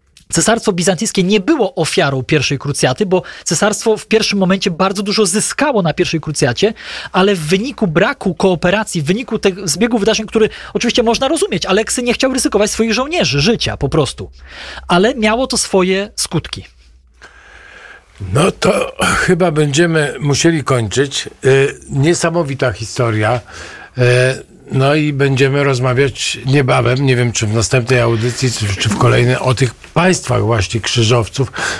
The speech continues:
Speaker 2: właśnie zupełnie, y, fundowanych na innych zasadach i innymi, e, kierującymi się, e, e, no,
Speaker 1: Tak.
Speaker 2: w-, e, wektorowymi, że
Speaker 1: No, w
Speaker 2: tak
Speaker 1: następnej
Speaker 2: powiem.
Speaker 1: audycji może powiemy o oblężeniu Jerozolimy.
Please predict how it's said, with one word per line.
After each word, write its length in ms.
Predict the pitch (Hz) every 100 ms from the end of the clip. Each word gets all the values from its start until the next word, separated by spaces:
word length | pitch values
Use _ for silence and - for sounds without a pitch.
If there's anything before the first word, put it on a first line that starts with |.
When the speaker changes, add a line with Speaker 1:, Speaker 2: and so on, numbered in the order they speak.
| -
Speaker 2:
właśnie 360 | 120 123 - 135
zupełnie, 540 | 117 113 120 117 123
y, 720 | 120 117 139 147 147 139 127
fundowanych 680 | 110 143 147 127 123 131 127
na 120 | 117 139
innych 260 | 139 123
zasadach 640 | 117 117 - 135 123 110 - - - -
i 300 | 135 120 139 160
innymi, 500 | 135 131 127 127 120 - - -
e, 180 | 127 123
kierującymi 800 | 139 131 127 123 - 131 123 113
się, 180 | - 123 98 - - - -
e, 320 | 135 131 135
e, 400 | - - 147 143 147
no, 260 | - 135 131
Speaker 1:
Tak. 180 | 131 123
Speaker 2:
w-, 240 | 117 -
e, 440 | 139 135 135 131 127
wektorowymi, 720 | 139 - 147 143 147 110 104
że 100 | 185
Speaker 1:
No, 80 |
w 20 | 190
Speaker 2:
tak 80 |
Speaker 1:
następnej 320 | 294 - 294 269
Speaker 2:
powiem. 60 | 175
Speaker 1:
audycji 220 | 254 220
może 200 | 202 185
powiemy 420 | 185 180 247 220 -
o 320 | 185 185 185 - - _ _ _ -
oblężeniu 520 | 180 175 180 220 202
Jerozolimy. 600 | 190 175 151 156 120 95